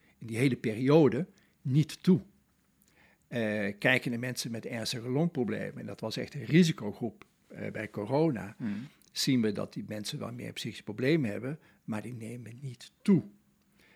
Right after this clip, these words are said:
Speaker 1: Eh, en eigenlijk vinden we dat,
Speaker 2: Maar u zegt
Speaker 1: eh,
Speaker 2: meer problemen, maar ze nemen niet toe?
Speaker 1: Ja, dus, dus mensen met bijvoorbeeld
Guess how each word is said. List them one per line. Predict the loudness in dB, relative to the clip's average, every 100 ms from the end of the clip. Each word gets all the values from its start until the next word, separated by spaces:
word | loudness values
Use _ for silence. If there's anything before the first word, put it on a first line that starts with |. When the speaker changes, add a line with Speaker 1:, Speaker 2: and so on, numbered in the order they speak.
| _ _
Speaker 1:
Eh, | -8 -4 -4 -4
en | -4 -2
eigenlijk | 4 8 8 6 0
vinden | -2 0 2
we | 2
dat, | 0 0 -6
Speaker 2:
Maar | -10 -10
u | -6
zegt | -2
Speaker 1:
eh, | 0 0
Speaker 2:
meer | 2 2 0
problemen, | -2 -2 -2
maar | -2 -2
ze |
nemen | -4 -4 -4
niet | -6 -6
toe? | -10 -10 _ -20 -4
Speaker 1:
Ja, | 4 4 2 -6
dus, | 0 0 2
dus | -2
mensen | 4 4 4 2
met | 0
bijvoorbeeld | 0 0